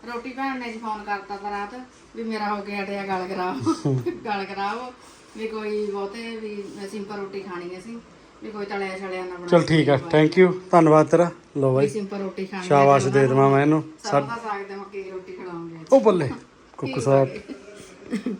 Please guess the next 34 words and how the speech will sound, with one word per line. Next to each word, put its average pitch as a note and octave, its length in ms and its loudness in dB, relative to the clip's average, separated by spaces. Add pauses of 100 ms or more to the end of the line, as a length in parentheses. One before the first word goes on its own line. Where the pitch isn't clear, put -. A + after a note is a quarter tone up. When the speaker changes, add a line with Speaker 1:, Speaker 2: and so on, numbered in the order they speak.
(380)
Speaker 1:
ਮਾਹਾਂ F#3+ 260 -4
ਦੀ F#3 100 -6
ਦਾਲ F#3 300 -8
ਨਾਲ F#3 160 -12
ਵੀ F#3 140 -12
ਮੇਲ F#3 280 -10
ਆ F#3+ 40 -12
ਜੀ F#3 100 -16
ਮੱਕੀ F#3 220 -16
ਦੀ F#3 40 -12
ਰੋਟੀ F#3+ 300 -16
ਦਾ। G#3 80 -16 (340)
Speaker 2:
ਹੂੰ। C#3 180 -8
Speaker 1:
ਦਾਲ F#3 220 -10
ਬਣਾਤੀ F3+ 360 -12
ਇੱਕ G3+ 140 -16
ਮਾਹਾਂ G3 300 -12
ਦੀ G#3+ 100 -14 (300)
ਤੇ G3+ 80 -14
ਇੱਕ F3+ 260 -16
ਸਾਗ F3 180 -10
ਕਰਤਾ। F3 420 -18 (840)
ਵੀ G3+ 80 -10
Speaker 2:
ਚੱਲ, D3+ 180 6
Speaker 1:
ਪ੍ਰਸ਼ਾਦਾ - 360 -2
Speaker 2:
ਠੀਕ - 100 -6
ਆ। A#2 40 -6
Speaker 1:
ਹਜੇ F#2+ 80 -8
ਗਰਮ - 280 -12
ਗਰਮ F3 300 -14 (200)
ਤਾਰ F#3 180 -8
ਕੇ G3+ 140 -16
ਦੇ G3+ 60 -14
ਦੇਣਾ। E3 360 -14